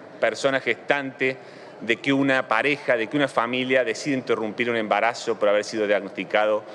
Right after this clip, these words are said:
por, con una discapacidad o decida interrumpir un embarazo por haber sido dia-, diagnosticado por sínd-,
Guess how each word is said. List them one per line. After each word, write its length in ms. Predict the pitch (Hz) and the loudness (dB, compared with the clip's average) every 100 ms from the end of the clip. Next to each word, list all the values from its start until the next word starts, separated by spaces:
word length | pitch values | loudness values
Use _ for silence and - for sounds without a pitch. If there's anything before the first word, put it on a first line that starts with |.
| - - - - - | -16 -18 -18 -20 -2
por, 300 | 104 110 - | 0 0 -4
con 180 | 101 | -2
una 120 | 107 110 | 0 -2
discapacidad 840 | 98 - 98 98 - 98 104 107 - | -2 -2 0 -2 -2 2 2 0 -2
o 160 | 131 120 | 2 2
decida 320 | 117 - 120 | 2 0 -2
interrumpir 500 | 113 113 101 98 113 | 0 0 -2 -4 -2
un 80 | 110 | -2
embarazo 560 | 107 98 101 107 - 101 | 0 2 2 0 -2 -2
por 160 | 104 | 2
haber 180 | 101 101 | 2 2
sido 240 | - 104 98 | 0 -2 2
dia-, 200 | 98 101 | 2 2
diagnosticado 840 | 98 98 95 - 92 104 101 101 - - - - | -2 0 -4 -2 0 2 2 0 -2 -14 -16 -2
por 140 | - 101 | 0 0
sínd-, 420 | - 117 113 113 | -2 -4 -4 -6